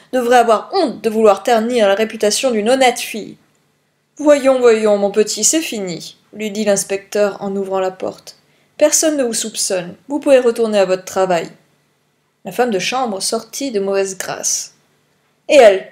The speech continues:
vous n'allez pas la fouiller ? » lança-t-elle en désignant Célestine d'un menton vengeur. « Bien sûr que si », dit-il en repoussant la porte qu'il ferma à clé.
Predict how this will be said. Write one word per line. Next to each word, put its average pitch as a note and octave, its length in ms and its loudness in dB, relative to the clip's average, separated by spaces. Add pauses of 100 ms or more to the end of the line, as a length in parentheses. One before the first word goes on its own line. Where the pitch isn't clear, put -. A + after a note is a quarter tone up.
(120)
vous A#3 120 -4
n'allez A#3 200 4
pas B3 120 2
la G#3+ 100 4
fouiller ? » A#3 540 -4 (380)
lança-t-elle G#3 600 -2
en G3 80 0
désignant G3 500 -4
Célestine G3+ 680 -2
d'un G3 140 -4
menton G3 360 -4
vengeur. « G3 520 -4 (580)
Bien G#3+ 100 4
sûr G3+ 260 0
que C#4 140 2
si », A3+ 320 0
dit-il F#3+ 560 -2
en G#3+ 140 -2
repoussant G#3+ 420 -2
la F#3+ 140 0
porte G#3 400 -4
qu'il G3 160 -10
ferma F#3+ 320 -4
à F3+ 100 -2
clé. F#3+ 320 -14